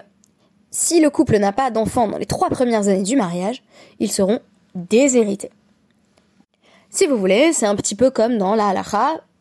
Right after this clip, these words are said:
où il est affirmé qu'au bout de dix ans, il serait bon que le couple se sépare pour que chacun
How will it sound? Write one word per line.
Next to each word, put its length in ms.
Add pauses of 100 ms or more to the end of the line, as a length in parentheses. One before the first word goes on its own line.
où 280
il 100
est 100
affirmé 380
qu'au 320
bout 140
de 80
dix 240
ans, 120 (360)
il 100
serait 180
bon 160
que 120
le 80
couple 280
se 120
sépare 420 (380)
pour 160
que 80 (240)
chacun 500